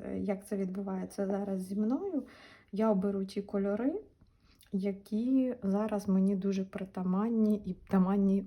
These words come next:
<laughs> якби, і вони зараз проявлені в природі або проявляються. Я візьму жовті, оранжеві, червоні кольори, але почну більше з оранжевого і червоного, можливо, рожевих.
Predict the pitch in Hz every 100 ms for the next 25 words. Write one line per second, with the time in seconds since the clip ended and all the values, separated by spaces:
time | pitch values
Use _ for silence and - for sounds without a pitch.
0 | - - - 202 185 180 196 202 196 190
1 | 208 196 190 190 190 - - 185 190 190
2 | 185 185 190 - 202 196 190 170 175 170
3 | 185 - 190 185 180 170 175 180 - 196
4 | - - - _ 208 220 202 202 196 196
5 | 190 196 214 202 196 185 185 185 190 180
6 | - 208 247 349 277 - 202 190 196 190
7 | 196 208 208 196 233 220 202 190 196 190
8 | 208 190 180 190 190 185 196 190 202 208
9 | 269 392 330 208 190 - - - - _
10 | 208 196 208 202 190 196 202 220 311 359
11 | 277